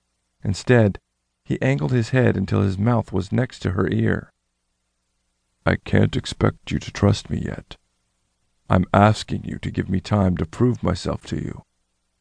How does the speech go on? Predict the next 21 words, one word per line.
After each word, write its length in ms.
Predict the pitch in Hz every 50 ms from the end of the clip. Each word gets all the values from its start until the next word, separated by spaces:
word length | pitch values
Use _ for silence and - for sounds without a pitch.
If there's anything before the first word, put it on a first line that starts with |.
| _ _ _ _ _
There 220 | - 101 95 90 90
are 60 | 90
things 480 | - - - 101 107 117 120 117 -
you 80 | 104 98
don't 340 | 92 - 107 101 98 - -
know, 460 | 95 98 101 98 90 - - - - _ _ _ _ _ _ _ _ _ _
things 300 | - 110 107 113 131 127
I 80 | 131 120
can't 320 | 113 - - 120 135 -
reveal 400 | - - 107 101 107 117 131 131
to 160 | 113 - - 95
you 140 | 87 90
right 240 | 82 85 85 - -
now. 380 | 90 85 82 80 - - - _ _ _ _ _ _ _ _ _ _ _
Just 240 | - 113 - - -
give 160 | 127 113 117
me 100 | 120 113
a 80 | 107
week. 320 | 101 98 101 104 101 - - _ _ _ _ _ _ _ _ _ _ _ _ _ _ _
Please." 720 | - - - 120 123 117 98 95 92 - - - - - - - _ _ _ _ _ _ _ _ _ _ _ _ _ _ _ _ _ _ _ _ _ _ _ _ _ _
What 240 | _ 123 123 120 -